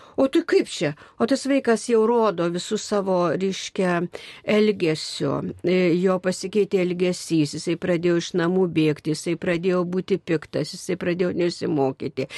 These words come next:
jisai pasidarė uždar-, u-, uždaras, jisai pasidarė liūdnas. Reiškia, ir niekas į tai nekreipia dėmesio. O šiandien Kauno,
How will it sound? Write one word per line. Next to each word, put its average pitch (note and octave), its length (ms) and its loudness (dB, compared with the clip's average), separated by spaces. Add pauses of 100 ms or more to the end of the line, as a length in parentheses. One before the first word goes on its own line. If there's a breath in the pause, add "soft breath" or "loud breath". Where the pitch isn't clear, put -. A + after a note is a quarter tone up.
(300 loud breath)
jisai G#3 380 2
pasidarė G3+ 760 0
uždar-, F#3+ 560 2
u-, G#3 240 2
uždaras, E3+ 720 0
jisai G#3 300 4 (240)
pasidarė G#3 520 2
liūdnas. G3 460 0 (300 loud breath)
Reiškia, A3 480 0 (800 soft breath)
ir - 160 2
niekas D#4 300 2
į C#4 80 -4
tai D4+ 120 4
nekreipia C4 500 4
dėmesio. B2 640 -2
O - 140 -14
šiandien A3 400 2
Kauno, G3 360 2